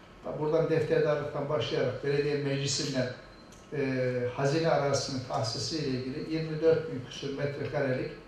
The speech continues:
bir tesis yapacağız inşallah. Bu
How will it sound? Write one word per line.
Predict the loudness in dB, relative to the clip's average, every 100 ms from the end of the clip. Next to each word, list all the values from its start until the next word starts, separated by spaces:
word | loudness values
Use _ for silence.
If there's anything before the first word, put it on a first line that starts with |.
| -16 -16 -18 -18 -10 -6
bir | -4
tesis | -4 -2 -2 -2 -2
yapacağız | -2 -2 -2 -2 -2 -2
inşallah. | -4 -2 -4 -4 -6 -12 -20 -20 -20 -20 -20 -20 -20 -20 -4 8
Bu | 10 10 8